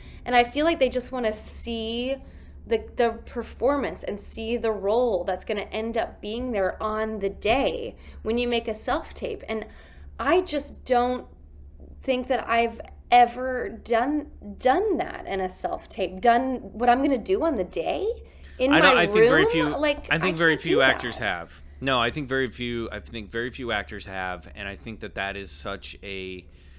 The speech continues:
Speaker 2: challenge 'cause you really are just going in blind. You are just
Speaker 1: Yeah.
Speaker 2: taking, I think in some ways it's made me sharper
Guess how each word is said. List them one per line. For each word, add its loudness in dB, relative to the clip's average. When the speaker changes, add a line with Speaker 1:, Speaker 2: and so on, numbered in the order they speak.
Speaker 2:
challenge -2
'cause -10
you -6
really -2
are 0
just -10
going -8
in -14
blind. -14
You -4
are -2
just -6
Speaker 1:
Yeah. -14
Speaker 2:
taking, -6
I -4
think -2
in -6
some 0
ways 0
it's -10
made -4
me -4
sharper -4